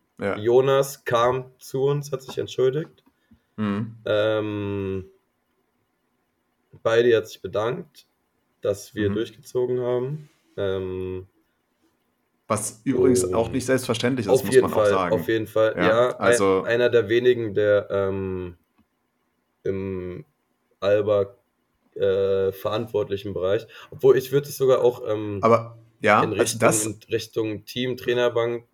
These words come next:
Speaker 2: auch unter be-, bestimmte Gesichter da schieben.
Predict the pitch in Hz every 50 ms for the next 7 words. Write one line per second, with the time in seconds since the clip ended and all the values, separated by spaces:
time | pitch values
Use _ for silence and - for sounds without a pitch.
0 | _ 92 95 - - _ 90 104 120 127 - 143 - - - - _ _ _ _
1 | _ _ _ 120 123 120 120 120 107 117 120 - - 107 101 95 101 - - 127
2 | 123 - 123 113 110 104 120 113 - - 117 104 107 110 107 - - - 120 117
3 | 127 131 131